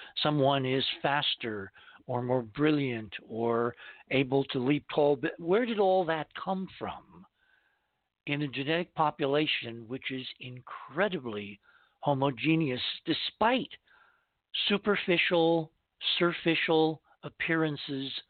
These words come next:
of difference? I wanted to do this show because the last couple weeks have been horrendous. Piled on the last couple of years,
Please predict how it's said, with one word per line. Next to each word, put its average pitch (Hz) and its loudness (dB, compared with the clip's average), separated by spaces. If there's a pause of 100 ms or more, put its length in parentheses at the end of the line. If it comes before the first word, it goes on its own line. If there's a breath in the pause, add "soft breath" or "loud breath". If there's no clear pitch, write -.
(540)
of 147 -2
difference? 135 -4 (2000 loud breath)
I 170 6
wanted 240 4
to 196 -6
do 175 -2
this 135 0 (360)
show 127 -2
because 131 -4 (360)
the 127 -8
last 165 2 (140)
couple 156 0
weeks 123 -2
have 110 -2
been 117 -6
horrendous. 120 -2 (1300 loud breath)
Piled 185 4
on 156 2
the 151 -2
last 151 0 (180)
couple 151 -2
of 131 -4
years, 143 -6